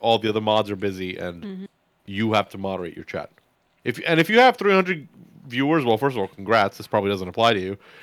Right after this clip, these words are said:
Speaker 1: You probably are gonna have somebody who's a regular enough mod that they'll always be there any-, or most of the time, right? Because, like, you know, the, the more people you have, you, you meet people who are gonna be more regular and who, you know, mods who will be around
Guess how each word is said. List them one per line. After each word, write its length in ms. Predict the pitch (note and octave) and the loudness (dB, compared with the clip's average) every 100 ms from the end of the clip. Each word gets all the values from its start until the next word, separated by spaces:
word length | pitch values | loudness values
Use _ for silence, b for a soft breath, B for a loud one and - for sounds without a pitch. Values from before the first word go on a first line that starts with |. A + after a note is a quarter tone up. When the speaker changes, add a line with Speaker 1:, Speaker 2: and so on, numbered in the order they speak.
| B | B
Speaker 1:
You 80 | E3 | 4
probably 300 | G3 G3 F#3+ | 6 6 4
are 140 | G#3 | 2
gonna 260 | F3+ C#3 C#3+ | 0 -4 -4
have 120 | B2+ | -4
somebody 340 | - C#3+ B2+ A#2+ | -6 -4 -2 -2
who's 200 | A#2 A2 | -4 -4
a 80 | A2 | -2
regular 520 | G#2+ A2+ A#2+ A#2 G#2+ | 0 0 2 0 2
enough 240 | G#2+ G2+ | 0 -2
mod 340 | G#2 F#2+ G2 A2+ | -4 0 2 0
that 120 | G2+ | -2
they'll 120 | G#2 | 0
always 300 | G2+ G2+ G2 | 0 0 -4
be 120 | F#2 | -6
there 180 | F#2+ F#2 | -6 -4
any-, 120 | F#2+ F#2+ | -6 -2
or 160 | A#2+ A2+ | 0 4
most 340 | A2+ G#2+ - | 6 4 0
of 60 | F#2 | -10
the 60 | |
time, 260 | - E2 D#2+ | -8 -10 -8
right? 140 | F2+ - b b b b b | -10 -12 b b b b b
Because, 260 | B2 C#3+ B2 | -2 2 2
like, 140 | C3+ | 0
you 80 | D#3 | 0
know, 180 | B2 G#2+ | 2 0
the, 180 | A2+ C3 | 2 -2
the 180 | C3 D3+ | 0 -2
more 200 | D#3 F3 | 2 2
people 300 | D#3+ D3+ D3+ | 0 0 0
you 80 | C3+ | 4
have, 300 | A#2+ A#2 A2+ | 4 4 2
you, 360 | G#2+ A2 G#2 A2+ A2+ | -6 -8 -10 -14 -12
you 120 | A2+ | -10
meet 260 | G#2 A2 - _ _ | -8 -8 -10 _ _
people 280 | - G#2 G#2 | -10 -4 -4
who 140 | G#2+ | 2
are 220 | G#2+ G#2 | 2 2
gonna 280 | G#2 G#2 A#2 | -2 -4 -4
be 100 | A2+ | -2
more 160 | A#2+ B2 | -2 0
regular 440 | C#3+ C3+ F#2 F2+ | 0 0 -4 -8
and 120 | F#2 G#2 | -12 -12
who, 260 | G2+ F#2 - - - - | -12 -12 -14 -20 -20 -12
you 80 | F#2+ | -8
know, 100 | F2+ | -6
mods 360 | F#2+ F#2+ G2+ | -4 -4 -6
who 100 | - | -6
will 400 | G#2 A#2 B2+ A#2+ - b _ _ _ _ - | -2 2 4 2 -2 b _ _ _ _ -8
be 140 | G2+ | -2
around 540 | G2+ G#2 G2+ F#2+ F#2 | 0 2 0 -2 -8